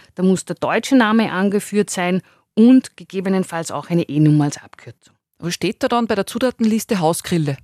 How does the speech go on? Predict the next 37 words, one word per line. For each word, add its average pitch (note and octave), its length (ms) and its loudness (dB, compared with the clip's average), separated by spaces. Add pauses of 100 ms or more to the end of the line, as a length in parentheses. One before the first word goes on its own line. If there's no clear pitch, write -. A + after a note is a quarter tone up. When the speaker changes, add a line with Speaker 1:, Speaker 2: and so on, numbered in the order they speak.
(260)
Speaker 1:
Da E3+ 100 -4
steht A#3 320 -2
zum F#3+ 160 2
Beispiel B3+ 540 2
der G3 120 4
lateinische G3+ 680 2
Name G3+ 560 0
Aceta F3 480 -2
domesticus, G#3+ 920 -2
in F3+ 120 0
Klammer E3+ 400 0
Hausgrille D#3 580 0
Heimchen. A#2 420 -12 (420)
Speaker 2:
Also G3 180 2
es - 80 -2
steht - 220 -2
schon C#4 160 4
wirklich C#4+ 260 0
auf B3 140 -2
Deutsch G3+ 240 2
auch C#3 200 -2
dort? C#3 140 -2
Speaker 1:
Es - 140 -8
muss C#4+ 240 2
auch G#3 180 2
auf F#3+ 140 0
Deutsch A3 320 0
dort A#3+ 200 2
stehen. A3+ 340 0 (260)
Da F#3+ 100 -2
gibt's - 400 -2
teilweise F#3+ 520 0 (800)
fehlerhafte G3 800 0
Berichterstattung A#3 1000 0
unserer A#3+ 300 4
Meinung G#3 320 -4
nach. G3 200 -8